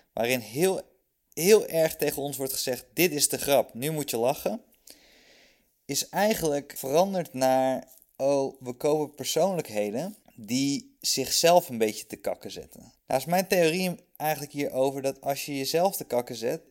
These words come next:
het niet ten koste gaat van iemand anders. Dus wat ik nu heel vaak zie in reclames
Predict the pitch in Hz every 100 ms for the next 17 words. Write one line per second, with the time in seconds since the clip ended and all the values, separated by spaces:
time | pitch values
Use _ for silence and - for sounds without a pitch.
0 | - 135 156 202 170 - 170 - 151 143
1 | 135 - 127 120 120 113 - - - _
2 | _ _ _ _ _ _ _ _ - 117
3 | 135 160 185 185 143 165 196 180 139 -
4 | 165 156 - 123 110 113 107 117 151 -
5 | -